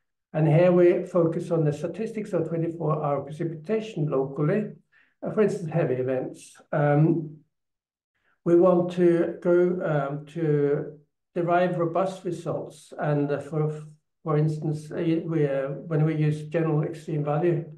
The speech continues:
theory, uh, we, uh, often you have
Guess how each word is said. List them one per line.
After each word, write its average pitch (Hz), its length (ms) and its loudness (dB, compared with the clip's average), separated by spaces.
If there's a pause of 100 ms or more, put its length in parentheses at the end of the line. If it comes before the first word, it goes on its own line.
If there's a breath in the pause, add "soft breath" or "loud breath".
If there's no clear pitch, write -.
(120)
theory, 127 580 -4 (880 loud breath)
uh, 156 240 2
we, 160 300 6
uh, - 800 -6
often 180 460 -4
you 160 80 0
have 147 480 -2